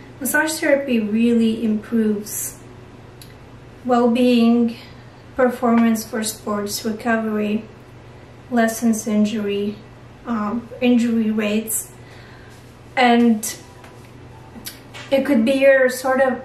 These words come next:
you know, active day off. Even though you're laying just on a table, your muscles are still being worked. So maybe one day a week you could not go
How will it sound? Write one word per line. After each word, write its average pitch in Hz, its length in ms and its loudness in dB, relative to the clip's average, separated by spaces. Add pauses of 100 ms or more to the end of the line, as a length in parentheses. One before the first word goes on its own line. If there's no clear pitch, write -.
(160)
you 247 160 2
know, 240 180 2
active 240 460 -6
day 240 140 0
off. 277 420 -2
Even 247 260 0
though 254 120 4
you're 233 220 4
laying 240 360 2
just 247 220 0
on 220 160 0
a 214 100 -2
table, 247 540 -2 (100)
your 254 180 -4
muscles 247 500 -2
are 220 80 -2
still 233 320 -2
being 220 360 -2
worked. 226 400 -6
So 214 360 -6
maybe 226 400 0 (180)
one 254 260 0
day 254 140 2
a 240 80 -2
week 233 360 -2 (540)
you 233 60 -4
could 214 240 -4
not 220 400 0
go 220 480 -2